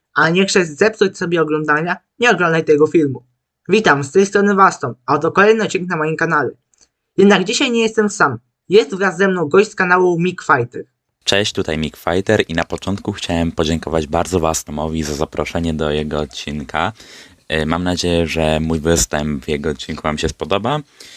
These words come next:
Speaker 2: I oczywiście nie zostawcie zostawić subskrypcji Wastomowi i także łapki w górę.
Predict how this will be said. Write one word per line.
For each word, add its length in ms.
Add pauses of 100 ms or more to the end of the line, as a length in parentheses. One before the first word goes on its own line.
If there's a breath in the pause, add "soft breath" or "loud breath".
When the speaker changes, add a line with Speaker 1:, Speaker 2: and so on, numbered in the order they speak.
(120)
Speaker 2:
I 80
oczywiście 560 (140)
nie 120
zostawcie 400
zostawić 480
subskrypcji 540
Wastomowi 840
i 40
także 280
łapki 380
w 120
górę. 420